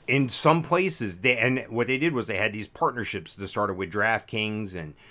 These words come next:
and, uh, uh, FanDuel, and they had these partnerships where these companies would pay them money because they would run advertising with them. Now it's gotten to the point where they sponsor in-stadium games that you could play from your cell phone or at,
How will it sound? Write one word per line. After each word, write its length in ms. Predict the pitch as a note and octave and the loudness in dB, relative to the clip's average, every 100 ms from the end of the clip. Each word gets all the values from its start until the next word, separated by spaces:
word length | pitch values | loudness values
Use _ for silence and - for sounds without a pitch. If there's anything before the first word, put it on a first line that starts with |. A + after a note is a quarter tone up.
| - - | -20 -18
and, 320 | E2 D#2 D#2 D2 - - - - - - | -12 -12 -12 -14 -14 -14 -16 -20 -20 0
uh, 340 | - - - - | 0 0 -6 -16
uh, 100 | D2+ - - - _ _ _ - - - | -16 -18 -20 -20 _ _ _ -16 -16 0
FanDuel, 680 | B2+ A#2+ B2 G#2+ G2 F#2 F#2+ - - - _ - | 4 6 4 0 -2 -4 -6 -12 -20 -20 _ -8
and 100 | A#2 | -2
they 60 | A#2 | 0
had 120 | C3 | 0
these 140 | A2+ G#2 | 0 -2
partnerships 640 | - D#3+ B2 G2+ A#2+ G2 | 2 2 0 -4 -4 -4
where 240 | G#2 G#2+ F#2+ | -4 -4 -4
these 180 | - - | -6 -4
companies 380 | D3 D3 C3 A#2 | 0 0 -2 -4
would 120 | A2 | -4
pay 200 | C3 C#3+ | 0 2
them 180 | C3+ B2 | 2 0
money 380 | A#2 D#3 B2 A#2 | 0 0 0 -2
because 360 | A2+ G#2 A#2+ | -6 -4 -4
they 120 | A2 | -4
would 260 | A#2+ A#2+ A2 | -4 -4 -4
run 180 | A2 A#2+ | -2 0
advertising 800 | A#2+ C#3 B2+ G#2 G2+ F#2 G2+ F#2+ | 0 -2 -4 -6 -6 -4 -6 -6
with 180 | F#2 | -6
them. 200 | - A#2+ - - - - - | -8 -10 -12 -20 -20 -18 -2
Now 280 | A#2+ E3+ | 4 6
it's 140 | F3+ - | 4 2
gotten 240 | C#3 B2+ | 0 0
to 100 | B2+ | -4
the 60 | A2+ | -4
point 320 | - C3 G#2+ | -2 -4 -2
where 160 | A2 A2 | -2 0
they 200 | G#2+ G#2 | 0 -4
sponsor 600 | - - D3 D3 C3 A#2+ | -4 0 0 0 -2 -2
in-stadium 1000 | - C#3+ E3 D#3+ - D3+ C#3+ C#3 B2 A2+ | 0 2 4 4 2 0 0 0 -2 -2
games 480 | G#2 A#2+ G#2 F2 - | -4 -2 -4 -6 -10
that 180 | F2 | -12
you 60 | G#2 | -12
could 160 | F#2+ D#2+ | -14 -6
play 220 | A2 G#2 | -4 -2
from 220 | A2 A#2 | -2 -4
your 120 | A2+ | -4
cell 300 | G#2 A#2 A2+ | -2 0 0
phone 420 | A2 A#2 A2+ A2+ G#2+ | -2 -4 -4 -4 -4
or 140 | E2+ | -4
at, 160 | E2+ | -6